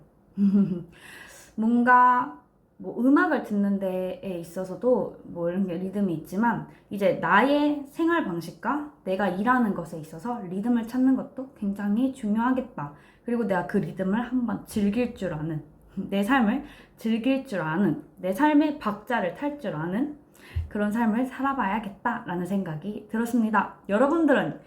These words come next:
혹시 여러분들의 리듬이 있으신가요? 없으시다면 여러분들도 한번 여러분들의 리듬을 찾고 그 리듬을 타고 삶을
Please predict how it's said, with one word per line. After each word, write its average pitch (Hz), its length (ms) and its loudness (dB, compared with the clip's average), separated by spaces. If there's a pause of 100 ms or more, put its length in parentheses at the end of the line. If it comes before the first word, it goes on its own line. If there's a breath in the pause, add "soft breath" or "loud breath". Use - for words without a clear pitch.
(260 loud breath)
혹시 240 240 -4
여러분들의 220 640 4
리듬이 202 520 0
있으신가요? 196 680 -6 (760)
없으시다면 208 720 0
여러분들도 180 480 0
한번 220 460 -2
여러분들의 208 640 0
리듬을 170 300 -6
찾고 262 500 -8 (340 loud breath)
그 - 120 -4
리듬을 202 600 2
타고 285 540 -2 (340 loud breath)
삶을 240 460 2